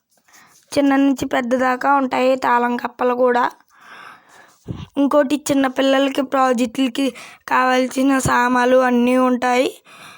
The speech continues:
ఇంకా నట్లు, స్క్రూ డ్రైవర్లు చిన్న నుంచి పై దా-, పెద్ద దాకా ఉంటాయి. అన్ని రకాలు ఉంటాయి.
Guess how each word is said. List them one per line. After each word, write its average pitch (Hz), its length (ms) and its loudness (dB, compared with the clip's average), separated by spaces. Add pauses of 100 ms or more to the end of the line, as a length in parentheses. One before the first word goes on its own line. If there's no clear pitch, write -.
(480)
ఇంకా 262 200 -2
నట్లు, 262 760 0 (1120)
స్క్రూ 302 320 0
డ్రైవర్లు 277 460 2 (120)
చిన్న 269 200 2
నుంచి 269 360 0
పై 269 280 2
దా-, 254 260 0 (320)
పెద్ద 262 240 0
దాకా 254 400 0
ఉంటాయి. 262 640 0 (600)
అన్ని 269 200 2
రకాలు 254 500 2
ఉంటాయి. 254 520 2